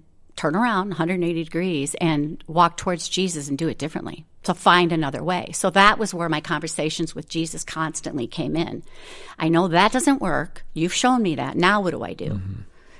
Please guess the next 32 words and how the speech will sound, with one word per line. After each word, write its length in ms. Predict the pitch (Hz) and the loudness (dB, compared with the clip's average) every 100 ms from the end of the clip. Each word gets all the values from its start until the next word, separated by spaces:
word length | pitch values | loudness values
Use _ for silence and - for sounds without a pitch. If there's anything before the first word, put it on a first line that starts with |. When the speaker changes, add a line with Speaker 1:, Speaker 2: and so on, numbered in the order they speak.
| - | -8
Speaker 1:
And 160 | 160 156 | -2 0
he 160 | 170 | 2
will 180 | 170 180 | 2 2
work 260 | 185 196 - | 2 2 -2
with 240 | 160 - | -12 -12
me. 200 | - - - | -18 -16 -8
And, 160 | 160 - | -6 -2
and 200 | 170 175 | 2 4
he 140 | 220 | 2
started 240 | 208 160 | 2 -2
transforming 680 | - 170 - 160 151 147 160 | -2 -4 -4 -4 -4 0 2
me 460 | 220 208 156 - - - - - - - - - - | 4 2 -2 -8 -14 -16 -18 -20 -20 -20 -20 -20 -8
to 200 | - 190 | -4 -2
be 200 | 165 185 | 0 0
a 60 | 170 | 2
woman 300 | 170 165 160 | 2 2 0
of 120 | 139 | -2
truth, 580 | - 185 190 320 - - - - _ - - - | -2 0 2 2 0 -8 -20 -20 _ -20 -20 -12
to 120 | - 190 | 0 0
be 240 | 175 156 | 2 0
able 160 | 165 165 | -2 -4
to 100 | 131 | -4
speak 760 | - - - 190 226 - - | -4 -4 -2 0 -2 -6 -6
my 300 | 156 147 175 | -2 0 2
need, 480 | 208 220 262 302 - _ - - - - | 0 0 0 -2 -6 _ -20 -20 -16 -4
but 160 | 180 | -4
yet 320 | 160 170 156 | 0 0 0
still 340 | - - 202 220 | -4 -2 2 2
be 160 | 208 | 2
respectful 680 | 160 - - 247 269 - 165 | -2 -4 2 2 2 -2 -6
to 120 | - | -6
him 380 | 147 160 - - | -6 -8 -10 -16